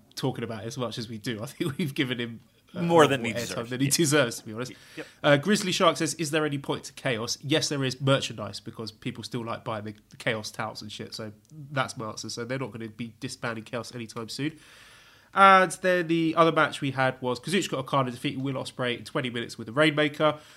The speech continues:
Speaker 1: Uh, I like the story here, like, Okada being the, the dickhead big brother and kind of belittling Ospreay a bit. But I like the long-term story that they're telling. This was the third match between them.
Speaker 2: Mm-hmm.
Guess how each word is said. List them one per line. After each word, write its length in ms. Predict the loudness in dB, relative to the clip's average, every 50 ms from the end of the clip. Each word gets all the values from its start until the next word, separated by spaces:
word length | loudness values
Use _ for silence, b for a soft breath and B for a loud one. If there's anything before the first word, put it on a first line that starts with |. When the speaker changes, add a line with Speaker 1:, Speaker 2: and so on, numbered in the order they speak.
| B B B B B B -10 -2
Speaker 1:
Uh, 60 | 0 0 2 2
I 60 | 6
like 200 | 8 8 8 8
the 60 | 6 0
story 380 | -2 0 2 4 4 4 2
here, 640 | 0 0 0 2 2 4 4 4 2 2 0 -2 -6 -8 -4
like, 300 | -4 -4 -4 -4 -10 -20 _ _
Okada 300 | -8 2 4 4 6 6
being 240 | 4 2 2 2 2
the, 220 | 0 -2 -4 -4 -6 -12
the 80 | -16
dickhead 500 | -4 -2 -2 0 0 0 -2 -2 -4 -4
big 180 | -4 -4 -2 0
brother 420 | 2 2 2 2 2 0 0 -2 -4 -8 -10
and 220 | -10 -10 -10 -12 -18 -20 _ _ _ _ _ _ _ _ _ _ _ _ _ _ _ -20 -18 _ -8
kind 140 | -4 -4
of 120 | -4 -2 -2
belittling 480 | 2 2 2 2 2 0 0 0 0
Ospreay 400 | 0 -2 -4 -4 -4 -2 -2 -2
a 40 | -2
bit. 320 | 0 0 0 0 -2 -4 b b b b b b b b _
But 220 | 4 4 6 6
I 60 | 4
like 180 | 4 4 4 4
the 80 | 4
long-term 400 | 2 0 0 -2 -2 -2 -4 -4
story 300 | -4 -4 -4 -2 -2 -2
that 240 | -2 -4 -6 -6 -6
they're 100 | -8 -10
telling. 460 | -8 -6 -4 -4 -2 -2 -2 -4 -4
This 200 | -6 -6 -6 -6
was 180 | -6 -8 -8 -8
the 180 | -8 -8 -10 -10
third 480 | -12 -16 -6 -2 -2 0 0 -2 -2
match 260 | -2 -4 -4 -4 -8
between 320 | -12 -10 -8 -6 -6 -6 -6
them. 160 | -6 -8 -8
Speaker 2:
Mm-hmm. 400 | -10 -14 -18 -16 -14 -14 -14 -14